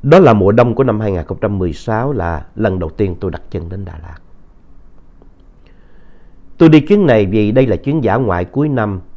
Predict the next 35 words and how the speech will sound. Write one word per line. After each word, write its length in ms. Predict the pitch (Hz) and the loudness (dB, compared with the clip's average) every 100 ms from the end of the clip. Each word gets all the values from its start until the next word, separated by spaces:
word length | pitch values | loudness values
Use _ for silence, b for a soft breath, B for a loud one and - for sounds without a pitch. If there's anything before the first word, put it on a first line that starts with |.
| - - - - - - - - - - - - | -18 -18 -16 -14 -14 -14 -16 -18 -16 -16 -16 -6
do 160 | 135 139 | 4 6
trường 360 | - 110 98 98 | 6 4 4 2
Marie 200 | 110 110 | 2 2
Curie 440 | - 113 107 104 98 | 0 0 2 0 -2
tại 160 | 80 | -6
Sài 160 | - 85 | -6 -8
Gòn 180 | 80 71 | -8 -8
tổ 120 | 80 | -10
chức. 200 | 78 127 - - - - - - - - - - - - - - - - b b b b b - | -10 -12 -12 -20 -20 -20 -20 -20 -20 -20 -20 -20 -20 -20 -20 -20 -20 -20 b b b b b -2
Phải 200 | 123 120 | 2 4
nói 200 | 135 156 | 6 4
là 80 | |
tôi 180 | 98 110 | 4 0
rất 160 | 110 - | 0 -2
háo 200 | 127 135 | -4 -4
hức 200 | 156 - - - _ - - - - - | -6 -10 -12 -20 _ -20 -20 -20 -20 -6
vì 140 | 127 95 | 0 2
đây 120 | 110 | 2
là 120 | 95 | 0
lần 220 | 87 85 | -2 -4
đầu 140 | 87 82 | -6 -6
tiên 300 | - 101 92 | -4 -4 -4
tôi 140 | 104 92 | -6 -6
đi. 220 | 92 82 - - b b b b | -6 -8 -12 -20 b b b b
Và 260 | 120 113 107 | 4 6 6
tôi 160 | 151 | 4
mong 260 | 156 143 135 | 4 2 2
chờ 340 | 110 98 90 b b b b | 2 2 -2 b b b b
được 180 | 110 104 | -2 0
khám 260 | - 160 190 | 0 -2 -2
phá 220 | 165 175 | -4 -4
một 180 | 185 107 | -2 -2
cái 100 | - - | -4 -4
thành 180 | 90 | -6
phố 380 | 78 - 123 160 | -6 -2 -2 -2